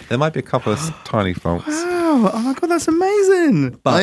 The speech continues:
Speaker 2: had no, I, no idea what, what you were going, what, where the, where that conversation was going.
Speaker 1: But
Speaker 2: This is
Speaker 1: that, it's really weird,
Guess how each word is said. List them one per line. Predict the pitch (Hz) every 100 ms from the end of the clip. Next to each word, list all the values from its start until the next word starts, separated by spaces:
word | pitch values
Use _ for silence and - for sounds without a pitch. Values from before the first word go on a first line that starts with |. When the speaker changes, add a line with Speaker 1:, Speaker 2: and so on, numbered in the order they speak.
| 185
Speaker 2:
had | 190 185
no, | 196 202 202
I, | 170 165
no | - 160 185 190
idea | 190 170 151 131 104 104
what, | 120 - -
what | 117 120
you | 131 120
were |
going, | 113 120 107
what, | 120 120
where | 127 135
the, | 127
where | 135 139
that | 143 -
conversation | 131 117 117 110 -
was | 107
going. | 143 123
Speaker 1:
But |
Speaker 2:
This | 110 120
is |
Speaker 1:
that, | 156 147 147
it's | 135
really | 170 160
weird, | 156